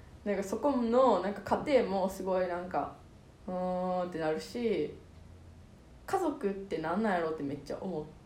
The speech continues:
Speaker 2: たし、
Speaker 1: あー。
Speaker 2: そこで。で、結局全員はさ、全然知らん人の子供を育ててるわけやん。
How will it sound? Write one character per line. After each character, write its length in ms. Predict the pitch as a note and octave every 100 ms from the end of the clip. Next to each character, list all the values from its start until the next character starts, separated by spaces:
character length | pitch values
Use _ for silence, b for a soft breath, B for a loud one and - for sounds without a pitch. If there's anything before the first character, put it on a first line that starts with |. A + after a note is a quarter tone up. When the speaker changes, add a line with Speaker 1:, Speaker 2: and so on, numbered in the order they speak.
| -
Speaker 2:
た 100 | D3+
し、 400 | - F#3 - -
Speaker 1:
あ 20 | G3+
ー。 1200 | G3 F#3+ F#3+ F#3+ F#3+ F3+ F3 E3+ D#3+ - - -
Speaker 2:
そ 60 |
こ 100 | G3+
で。 120 | D3+
で、 220 | F#3 C#4+ -
結 180 | C#4+ C#4+
局 120 | C#4+
全 220 | C4+ E4+ C#4+
員 80 |
は 80 | F#3+
さ、 180 | F#3+ E3
全 220 | F3+ A#3+
然 180 | A#3+ A#3+
知 120 | A#3 B3+
ら 160 | A3+
ん 140 | A#3 - - - - - - -
人 180 | - -
の 120 | A3
子 120 | G#3+ A#3
供 200 | A3 G#3
を 20 |
育 160 | A3 A3
て 100 | -
て 80 |
る 80 | G3+
わ 120 | G3 -
け 60 |
や 60 |
ん。 40 | -